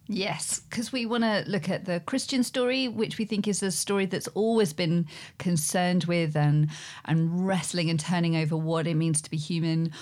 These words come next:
what it looks like to fr-, thrive and flourish, live abundantly. Um, and our story starts in Genesis with a picture of God, the creator of all things,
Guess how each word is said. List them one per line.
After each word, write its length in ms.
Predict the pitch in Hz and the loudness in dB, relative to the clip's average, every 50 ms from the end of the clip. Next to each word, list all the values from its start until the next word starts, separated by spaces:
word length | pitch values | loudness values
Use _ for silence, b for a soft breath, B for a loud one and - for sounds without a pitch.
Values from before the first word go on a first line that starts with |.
| B B B | B B B
what 140 | - 175 175 | -2 0 0
it 100 | 175 160 | 0 0
looks 300 | 175 180 151 156 - - | 0 0 -2 -2 -2 -2
like 200 | 175 160 151 - - | 0 0 0 -2 -4
to 280 | - 180 156 156 160 151 - - - - | -4 -2 0 0 0 -2 -4 -6 -16 -20
fr-, 380 | - - - - 208 185 - - | -20 -14 -6 -4 -4 -4 -4 -8
thrive 600 | - - - - 208 202 202 202 208 208 208 196 | -12 -10 -2 0 2 2 4 2 2 2 0 0
and 180 | - - 170 151 | 0 2 2 0
flourish, 600 | 151 - - 208 196 190 196 208 185 - - - - B B B B B | 0 -2 -2 0 0 0 0 -2 -2 -2 -2 -4 -4 B B B B B
live 240 | 196 196 190 175 | 0 2 2 2
abundantly. 800 | 196 180 196 185 185 190 170 190 175 - 190 185 185 185 185 190 B B B B B B B B | 2 2 2 4 4 4 2 2 0 0 0 0 0 0 -2 -2 B B B B B B B B
Um, 280 | - 190 185 185 180 - - | 0 2 2 2 2 0 0
and 80 | - 214 | 2 4
our 140 | 214 233 240 | 4 4 4
story 920 | 214 - - 262 247 254 254 240 175 135 156 165 196 214 220 233 220 - _ - - | 2 2 0 0 2 2 4 2 2 0 0 0 0 0 0 0 -2 -2 _ -8 -6
starts 600 | - - - - - - 214 196 175 - - - | -4 -4 -2 -4 -2 0 2 2 2 0 0 0
in 100 | 202 202 | 0 0
Genesis 640 | - - 226 226 240 - - 143 120 143 151 - - | 2 2 2 2 2 2 2 0 0 0 -2 -2 -4
with 300 | 143 170 170 165 156 151 - | -2 0 0 0 0 0 0
a 100 | - 160 | -2 -2
picture 420 | 151 - - 185 - - - - 180 | -2 -2 -2 -4 -4 -2 -2 -2 -2
of 140 | 156 151 | -2 -2
God, 340 | - 214 220 220 214 214 208 | 0 0 2 4 4 2 2
the 160 | - - 185 | 0 -4 -6
creator 420 | 151 - - 175 160 160 151 - 180 | -6 -2 -2 0 2 2 0 0 -2
of 100 | 147 156 | -4 -4
all 200 | - 180 180 180 | -2 -2 0 0
things, 600 | 165 - - 208 208 208 208 208 208 208 190 - | 0 0 0 2 4 4 4 6 6 4 4 2